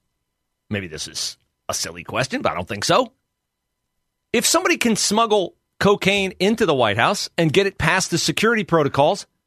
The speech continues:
is it possible that it wasn't discovered the first day it was there? Oh, that's not possible. Why not? Why not? Is cocaine allowed in the White House? No.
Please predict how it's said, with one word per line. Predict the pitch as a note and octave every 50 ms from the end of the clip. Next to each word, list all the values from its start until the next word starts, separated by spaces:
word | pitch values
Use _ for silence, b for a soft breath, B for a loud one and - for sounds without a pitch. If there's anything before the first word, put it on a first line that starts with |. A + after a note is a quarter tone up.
| _ _ _ _ _ _ _ _ _ _ _ _ _ _ _ _ _ _ _ _ _ _ _
is | - D3+ A#2 C#3
it | C3+ -
possible | - G#2+ G#2+ G#2 G2+ - C#3 C#3 C#3+ B2+
that | C#3 C3+ B2+ - - _ _ _ _ _ _ _
it | D3 C#3
wasn't | B2 B2 C#3+ D3 B2 D#3+ D#3+ C3
discovered | A#2+ B2+ - - - - B2+ B2 B2 F3+ A3 A3+ A3 - _ _ _ _ _ _ _ _ _ _ _ _ _ _ _ _
the | A#2 D3
first | C#3 - - E3 D3+ - -
day | - D#3 C#3+
it | D#3 -
was | E3+ B2 -
there? | D#3+ D#3 E3 G#3+ C#4 B3+ - _ _ _ _ _ _ _ -
Oh, | - C4+ C#4+ C#4 C4+
that's | A#3+ G#3+ -
not | G3 F3+
possible. | E3+ E3 C#3 G#2+ A2 - - _
Why | - A3
not? | F4 A4 A#4+ A#4 - - _ _ _ _ _ _ _ _ _ _ _ _ _ _
Why | - F#3+ A#3
not? | C#4+ - -
Is | - -
cocaine | - G3+ G#3+ - G3+ B3 C4
allowed | C4 A#3+ A#3+ B3 C4
in | B3+
the | B3
White | A#3+ B3 C#4 C#4
House? | C4+ D4+ E4 C#4+ - - _ -
No. | A#2 B2 C#3 G#3+ G#3+